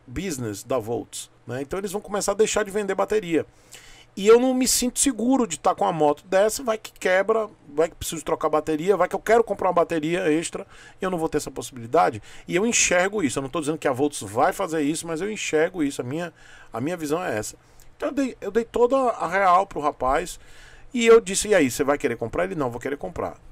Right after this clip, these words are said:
"Tem certeza?" "Tenho." "Tem certeza?" "Tenho." Aí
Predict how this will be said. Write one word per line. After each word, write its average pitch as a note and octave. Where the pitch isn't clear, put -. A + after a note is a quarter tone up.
"Tem D3
certeza?" E3
"Tenho." A2+
"Tem E3
certeza?" D#3
"Tenho." A2+
Aí C3+